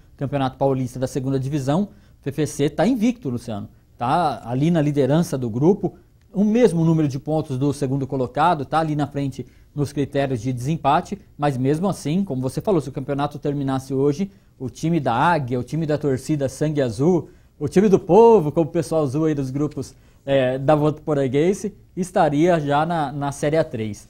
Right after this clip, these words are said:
P F C, eu acho que tá no, no caminho certo, tem vencido jogos difíceis, veio dessa, dessa vitória no final de semana, conseguiu passar pelo Noroeste, fez um, teve um empate, conseguiu buscar um empate contra o São Bernardo na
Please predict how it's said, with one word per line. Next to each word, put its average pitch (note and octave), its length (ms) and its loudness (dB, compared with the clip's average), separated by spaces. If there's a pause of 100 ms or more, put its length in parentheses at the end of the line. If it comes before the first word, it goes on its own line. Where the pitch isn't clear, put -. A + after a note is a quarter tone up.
(600)
P C#3 100 0
F D3 180 0
C, D3 180 -4
eu F#3 180 4
acho F#3 140 2
que G#3 80 -6
tá D#3 200 0
no, F#3+ 180 -2
no F3+ 140 0
caminho D3 380 0
certo, D#3 400 0
tem D#3 180 0
vencido D#3 720 0 (300)
jogos C#3 400 4
difíceis, C#3+ 720 -2 (220)
veio D#3+ 280 4
dessa, C#3+ 460 0
dessa C#3 160 -6
vitória D3 360 0
no B2+ 60 -8
final C#3 140 -4
de - 80 -14
semana, C#3+ 400 -2 (340)
conseguiu D3+ 320 0
passar D3+ 400 0
pelo C#3 220 -2
Noroeste, C#3 680 0 (500)
fez D#3+ 280 4
um, E3 140 0
teve D#3 240 -2
um F3+ 40 2
empate, E3 420 0
conseguiu C#3+ 280 -4
buscar D3+ 320 -4
um D3 40 -2
empate C#3+ 460 -4 (260)
contra D3 220 -6
o C#3+ 40 -4
São D#3 120 -2
Bernardo C#3 480 0
na C3+ 240 -4